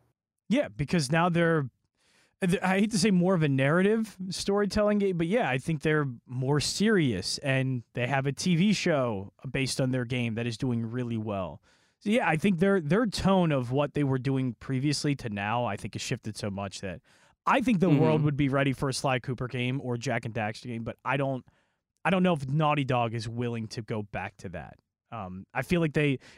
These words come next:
Speaker 1: I'd say abandon their roots, but they, they've had a wildly successful game in The Last of Us, and that's the kind of game I think that they're going to continue to make.
Speaker 2: They're in the adult phase of life where
Speaker 1: Yeah.
Speaker 2: it's like,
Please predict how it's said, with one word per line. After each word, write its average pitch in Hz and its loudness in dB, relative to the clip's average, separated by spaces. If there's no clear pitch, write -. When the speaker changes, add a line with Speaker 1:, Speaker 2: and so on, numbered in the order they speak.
Speaker 1:
I'd - -2
say 226 2
abandon 151 0
their 208 2
roots, 220 0
but 151 -2
they, 160 2
they've 156 2
had 190 0
a 170 2
wildly 190 2
successful 196 0
game 180 4
in 165 2
The 135 0
Last 156 0
of 185 2
Us, 208 0
and 147 0
that's 156 2
the 160 2
kind 170 4
of 135 0
game 143 2
I 127 0
think 135 -4
that 123 -6
they're 123 -4
going 123 -2
to 101 -4
continue 101 -8
to 69 -14
make. 67 -20
Speaker 2:
They're 220 8
in 254 6
the 202 0
adult 139 4
phase 135 0
of 120 -2
life 117 0
where 113 2
Speaker 1:
Yeah. 113 0
Speaker 2:
it's 110 -8
like, 110 0